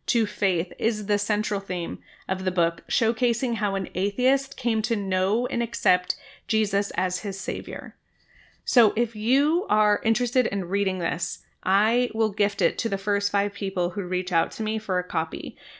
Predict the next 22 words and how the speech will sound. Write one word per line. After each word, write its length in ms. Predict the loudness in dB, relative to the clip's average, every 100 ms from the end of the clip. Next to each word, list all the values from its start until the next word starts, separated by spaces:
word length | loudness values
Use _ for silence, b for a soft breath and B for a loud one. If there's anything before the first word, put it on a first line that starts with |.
| B
because 300 | 0 0 2
that 180 | 2
is 140 | 2 0
how 140 | -2
confident 760 | -2 -4 -2 0 0 -2 -2 -4
I 140 | -2
am 380 | 0 0 0 -2
in 400 | -4 -2 -2 -4 -8 B B
what 220 | 2 2
you 140 | 2
will 120 | 0 -2
find 540 | 0 0 0 0 0
and 200 | -2 -2
what 160 | -2 0
you 160 | 0
will 120 | 0
discover. 760 | -2 -4 -4 -2 -2 0 0 -2 B B B
And 320 | 0 2 2 -2
I 220 | -4 -4 -2
honestly, 640 | -2 0 0 0 0 -2
truly 540 | -4 -4 -4 -2 -2
believe 720 | 0 0 0 -2 -2 -2 -2